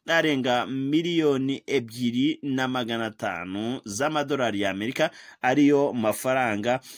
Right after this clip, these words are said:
hafi miliyoni eshatu na magana atatu makumyabiri n'eshanu,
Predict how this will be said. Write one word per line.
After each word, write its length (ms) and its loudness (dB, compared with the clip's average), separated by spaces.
hafi 500 -2
miliyoni 920 2
eshatu 760 -2
na 240 -2
magana 260 -2
atatu 260 -8
makumyabiri 320 -4
n'eshanu, 540 -2